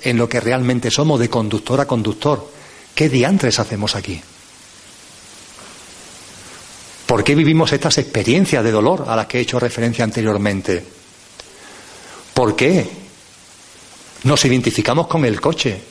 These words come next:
y sufrimos viviendo, sobreviviendo como coches? ¿Por qué? ¿Qué lógica tiene esto? Si todo tiene su porqué y su para qué, ¿cuál es el porqué y el para qué de eso? Fijaros, es muy simple, lo sabéis como yo.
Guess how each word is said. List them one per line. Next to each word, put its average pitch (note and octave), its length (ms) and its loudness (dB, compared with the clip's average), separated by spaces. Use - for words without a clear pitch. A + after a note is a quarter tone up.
y - 100 2
sufrimos B2 680 2
viviendo, A2+ 680 2
sobreviviendo A#2 760 2
como G#2+ 220 0
coches? G2 460 -6
¿Por G#2 200 -2
qué? D#3 280 0
¿Qué C3+ 140 4
lógica C#3+ 340 2
tiene G#2+ 300 0
esto? F#2+ 340 -6
Si - 200 2
todo C#3 240 2
tiene D#3+ 240 2
su D3+ 140 2
porqué C#3+ 260 2
y C#3 40 2
su D3 140 0
para B2 220 0
qué, E3+ 240 0
¿cuál D#3 200 2
es F3 140 2
el C#3+ 140 0
porqué A#2+ 420 0
y D3+ 120 6
el G#2+ 120 2
para G2+ 260 0
qué G#2+ 160 -2
de G2+ 120 0
eso? F#2 280 -6
Fijaros, A#2+ 340 0
es B2+ 60 4
muy B2+ 160 4
simple, G#2 520 0
lo A#2 100 2
sabéis A#2 420 2
como G2+ 200 -2
yo. B2 240 0